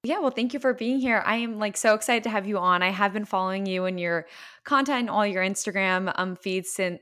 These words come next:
like, for years, so it's really cool to have you on. Um, just for our audience, if you wanna start by introducing yourself, what you do, and your age and where you live.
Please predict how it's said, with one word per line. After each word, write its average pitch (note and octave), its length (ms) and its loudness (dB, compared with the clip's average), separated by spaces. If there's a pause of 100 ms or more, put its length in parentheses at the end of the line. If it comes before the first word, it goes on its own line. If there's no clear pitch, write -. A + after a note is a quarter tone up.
like, F3+ 200 0
for F#3+ 120 -4
years, E3 380 0
so G3 80 -2
it's F3+ 160 -4
really F#3 240 2
cool F3 200 -2
to F3+ 60 -2
have F3 260 0
you G3+ 160 -4
on. D#3 300 0
Um, A3+ 140 4
just B3+ 200 0
for E4+ 100 4
our D4+ 160 4
audience, A#3+ 380 0
if G#3 140 -6
you A3+ 100 -6
wanna B3 160 -2
start A3 280 -2
by G3 120 0
introducing G#3+ 500 -4
yourself, A3 300 -4 (180)
what G#3 220 -4
you G3 140 -8
do, B3 440 2
and F#3+ 340 -4 (380)
your F3+ 180 -4
age F#3 300 -2
and F3 80 -6
where E3 100 -4
you D#3 160 -4
live. - 380 -10